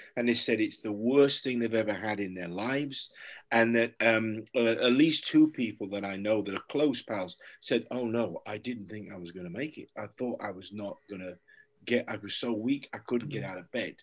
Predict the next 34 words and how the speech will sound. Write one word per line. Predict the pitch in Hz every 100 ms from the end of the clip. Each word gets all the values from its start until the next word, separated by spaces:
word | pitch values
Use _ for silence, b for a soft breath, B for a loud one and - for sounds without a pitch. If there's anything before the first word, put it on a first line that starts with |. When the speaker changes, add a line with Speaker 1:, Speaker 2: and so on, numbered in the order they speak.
| _ B B
Speaker 1:
So | - 170
anybody | 202 208 202
that | 175 -
thinks | 156 143 117
that | 120 117
this | 123 127
is | 113
a | 104
hoax | - 143 185 175 - 117
or | 104
it's | - -
not | 98 -
real | 117 143 156 156
or | 127
it's | 82 -
some | 117 110
kind | 117 107 98
of | - B B B _ _ -
conspiracy | 113 98 - - 165 165 147 - 156 151 151
or | 110 98
whatever, | 92 101 143 143 147 143 - B B B _ _ _ _ _ _ _ - -
don't, | 147 139
just | 143 151 -
be |
sensible. | - 147 139 - 90 -
This | 120 139 147
is, | 120 107
this | 135 -
is | 113
a | 101
very, | 101 135 143 110 95
very | 120 107 101
dangerous | 104 104 98 87
virus. | - 113 117 95 87